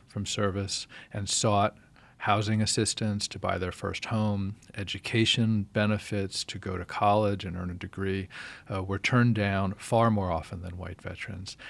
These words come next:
And the consequences through the years are almost incalculable.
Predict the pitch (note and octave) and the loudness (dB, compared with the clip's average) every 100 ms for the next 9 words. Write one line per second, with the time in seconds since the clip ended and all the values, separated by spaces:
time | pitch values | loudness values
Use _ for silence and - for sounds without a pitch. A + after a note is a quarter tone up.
0 | - - G2+ - B2+ C3 B2+ - G#2+ F#2 | -12 -6 -4 2 4 4 2 0 -2 -2
1 | G2 - - A#2 G#2 F#2 F2+ F#2 F2 E2 | -2 -2 2 2 2 -2 -4 -4 -4 -6
2 | - G2 F#2 F2+ F2+ - F#2 - F2+ F2 | -4 -2 -2 -4 -6 -8 -8 -6 -8 -8
3 | F#2+ F2 F#2+ | -12 -10 -12